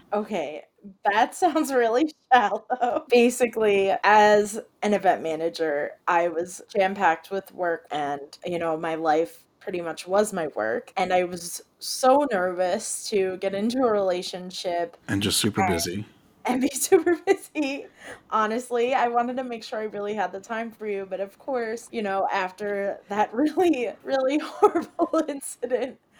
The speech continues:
Speaker 1: of me being so upset, literally crying, saying no,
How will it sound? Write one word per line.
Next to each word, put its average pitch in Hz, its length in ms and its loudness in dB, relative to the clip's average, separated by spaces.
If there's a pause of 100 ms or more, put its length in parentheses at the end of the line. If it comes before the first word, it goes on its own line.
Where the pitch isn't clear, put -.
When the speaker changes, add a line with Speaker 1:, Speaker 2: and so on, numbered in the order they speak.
(340)
Speaker 1:
of 233 160 -6
me 226 240 -8
being 226 240 -8
so 254 240 -2
upset, 202 720 -4
literally 269 400 -2
crying, 208 520 -4
saying 202 400 -8
no, 175 460 -8